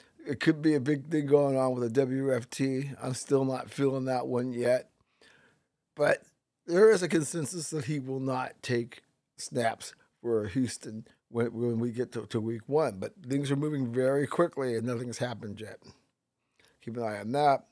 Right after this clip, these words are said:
Haters out there, rejoice. Tim Tebow was c-, released by the, by the Jaguars. Can we finally move on now?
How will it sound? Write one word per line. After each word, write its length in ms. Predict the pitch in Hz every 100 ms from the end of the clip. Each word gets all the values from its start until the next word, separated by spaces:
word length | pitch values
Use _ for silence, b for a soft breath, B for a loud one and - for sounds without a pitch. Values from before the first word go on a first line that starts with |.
| _ _ _ _ _ _ _ _ _ _ _ _ _ _ _ _ -
Haters 400 | 156 175 175 151
out 260 | 180 160
there, 460 | - 170 165 156 175 - _ _ -
rejoice. 760 | 151 139 131 123 123 - - _ _ _ _ _ _ _ _ _ _ _ _
Tim 260 | - 160
Tebow 360 | 135 156 147 151
was 140 | 165
c-, 160 | - -
released 480 | 143 143 143 139 -
by 120 | 139
the, 160 | 131 139
by 320 | 139 131 131
the 80 | 147
Jaguars. 800 | 143 127 117 117 113 117 - - - _ _ _ _ _ _ _ _ _ _ _ -
Can 100 | 131
we 80 | 139
finally 320 | - 180 190
move 220 | 190 185
on 180 | 196 190
now? 380 | 185 185 202